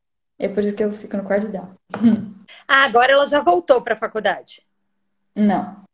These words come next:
Speaker 2: Ah, ela não
Speaker 1: Porque a
Speaker 2: voltou.
Speaker 1: faculdade tá parada também, ela tá tendo aula online, mas normalmente ela não estaria aqui, por isso que eu vim no quarto dela.
Speaker 2: Entendi.
Speaker 1: Agora ela tá aqui também.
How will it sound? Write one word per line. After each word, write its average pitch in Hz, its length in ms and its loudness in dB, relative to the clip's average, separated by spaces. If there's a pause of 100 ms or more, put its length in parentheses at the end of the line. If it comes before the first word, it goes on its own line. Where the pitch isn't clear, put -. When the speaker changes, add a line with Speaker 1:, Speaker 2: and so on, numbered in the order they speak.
(640)
Speaker 2:
Ah, 311 180 2
ela 277 160 -4
não 269 120 -20
Speaker 1:
Porque 294 160 0
a 208 40 6
Speaker 2:
voltou. 208 120 2
Speaker 1:
faculdade 208 360 2
tá 226 80 0
parada 226 420 4
também, 233 360 4
ela 170 160 0
tá 185 120 0
tendo 185 200 -4
aula 185 220 -2
online, 185 340 -2
mas 175 320 -10 (420)
normalmente 190 1040 -2
ela 247 160 2
não 240 140 4
estaria 240 420 2
aqui, - 280 -8 (140)
por - 180 -14
isso - 180 -16
que - 80 -12
eu - 120 -6
vim 196 100 -8
no 190 340 -10
quarto 185 260 -8
dela. - 300 -6 (640)
Speaker 2:
Entendi. 202 720 -16
Speaker 1:
Agora 208 300 -2
ela 294 180 0
tá 381 140 -4
aqui 392 200 -2
também. 233 580 -4